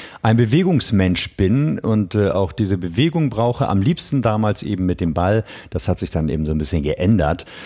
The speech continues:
ähm, im Laufe der Jahre, so dass ich dann zu den Einzelsportarten gekommen bin. Wie genau, das steht dann eben in diesem Buch. Ähm, es ist auch ein bisschen Tagesschau drin, weil ich ja auch nun mal bei der Tagesschau arbeite und fürs N-D-R-Fernsehen.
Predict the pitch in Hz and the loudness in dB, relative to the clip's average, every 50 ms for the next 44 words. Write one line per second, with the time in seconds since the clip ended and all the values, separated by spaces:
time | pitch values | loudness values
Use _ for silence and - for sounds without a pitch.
0 | - - - - - - 104 87 82 82 87 85 87 82 85 82 85 82 - - | -16 -18 -18 -14 -4 0 0 2 2 2 0 0 0 0 2 2 2 2 0 0
1 | 87 90 85 82 80 82 80 80 85 92 87 95 90 80 90 78 87 80 - 90 | 2 2 2 2 2 2 2 2 2 2 2 2 0 0 0 0 0 0 -2 -4
2 | 78 - - 87 82 82 82 80 78 - 87 80 76 - - 107 117 - - - | -4 -2 0 0 2 2 2 0 0 -2 -4 -4 -4 -2 -4 -4 -4 -6 -8 -10
3 | - - 92 90 90 - - - 82 80 - - 85 80 76 - - 90 80 80 | -8 -6 -4 -4 -4 -4 -4 -4 -4 -4 -2 -2 -2 -2 -4 -4 -4 -4 -2 0
4 | 82 80 73 82 78 78 82 82 - - _ _ _ - 80 76 90 104 98 - | 0 0 0 -2 -2 -2 -2 -4 -6 -8 _ _ _ -14 -6 -2 -2 0 2 2
5 | 101 92 90 95 101 117 120 123 - - 85 85 - - - 92 82 80 82 78 | 2 2 2 2 4 4 2 2 2 0 0 0 -2 -2 -4 -2 -2 -2 -2 -2
6 | 78 - 82 82 78 87 - - 82 76 80 82 78 78 78 71 98 131 165 180 | -2 -2 -4 -4 -2 -4 -4 -4 -4 -4 -4 -4 -4 -4 -2 0 0 0 2 0
7 | - - - - - - - - - - 117 110 107 107 113 110 113 113 - - | -2 -6 -10 -14 -14 -14 -14 -6 0 2 4 6 6 6 6 4 4 2 2 0
8 | 120 - 185 175 180 185 165 175 165 - 170 156 - 101 117 127 160 156 120 - | 0 2 2 2 2 2 2 2 2 2 2 0 2 2 0 2 2 0 0 0
9 | - 104 92 87 - 82 98 117 143 127 98 104 104 110 104 - 117 104 98 - | 0 0 -2 0 0 0 0 2 2 2 2 2 2 2 2 2 2 2 2 2
10 | 92 101 98 92 - 95 95 95 95 95 95 95 95 95 87 87 90 90 87 76 | 2 0 0 0 -2 -4 -2 -2 0 0 0 0 0 0 0 0 0 0 -2 -2
11 | 80 78 78 85 82 - - - 101 107 120 113 110 - - - 98 90 90 - | -2 -2 0 0 -2 -2 -2 0 0 0 2 2 0 0 0 0 0 -2 -2 0
12 | 92 92 101 104 95 101 101 95 - 117 104 92 57 - 90 - - 98 90 - | 0 0 0 2 2 2 0 0 0 0 -2 0 -2 -4 -4 -4 -4 -4 -4 -2
13 | - 80 87 80 87 - 82 101 104 - - - 78 80 82 80 78 82 87 107 | -2 -2 0 0 0 0 -2 -2 -2 -4 -4 -2 -2 0 0 0 0 -2 -2 -2